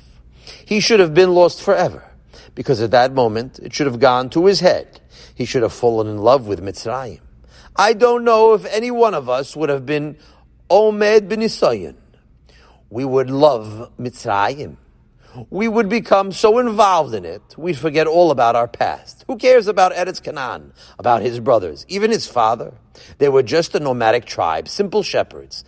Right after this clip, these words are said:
And now he was dealing with an advanced society. He should have forgotten all about them.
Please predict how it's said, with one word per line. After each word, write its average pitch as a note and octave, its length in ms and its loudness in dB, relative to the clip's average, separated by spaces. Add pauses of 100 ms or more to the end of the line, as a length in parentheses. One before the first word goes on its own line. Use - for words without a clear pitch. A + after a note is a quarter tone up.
(260)
And B2+ 160 -6
now C3+ 640 0
he D#3 140 -2
was D3 180 -2
dealing D3+ 720 -4
with C#3+ 160 -2
an C3 100 -4
advanced A#2 460 -2
society. A#2+ 720 -4 (440)
He C3+ 100 -6
should B2 200 -4
have B2+ 80 -4
forgotten A2 480 0
all F#2+ 200 -2
about F2 360 -2
them. - 160 -20